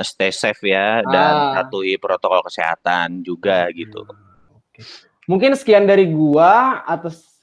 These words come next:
Speaker 2: eh, perhatiannya, terima kasih. Eh, gua Noval dan rekan
Speaker 1: Dan
Speaker 2: gua.
Speaker 1: gua Rasyad,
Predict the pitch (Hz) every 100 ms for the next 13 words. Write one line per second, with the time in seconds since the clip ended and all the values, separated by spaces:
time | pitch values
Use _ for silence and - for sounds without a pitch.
0 | _ _ _ 143 151 151 151 151 147 156
1 | 156 160 165 151 156 170 - - 226 262
2 | 277 - 147 147 147 151 151 143 196 247
3 | 285 - 147 147 143 143 143 147 147 143
4 | 160 95 98 95 95 95 95 90 - 131
5 | 165